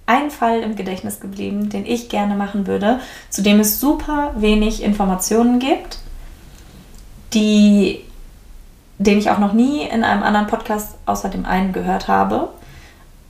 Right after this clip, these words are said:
weil das jemand ist, der halt immer im Gericht dabei ist. Der hat halt die Einsicht.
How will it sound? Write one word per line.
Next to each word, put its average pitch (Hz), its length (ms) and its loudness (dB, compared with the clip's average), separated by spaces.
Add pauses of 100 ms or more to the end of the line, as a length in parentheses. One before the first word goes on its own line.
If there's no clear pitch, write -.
(240)
weil 185 520 4
das 190 240 -2
jemand 185 300 -2
ist, - 280 -4
der 175 240 2
halt 185 220 -4
immer 196 240 0
im 190 100 0
Gericht 190 360 -4
dabei 180 340 -4
ist. 320 360 -2
Der 208 120 -2
hat 190 180 -2
halt 196 200 -4
die - 320 -12
Einsicht. 220 880 2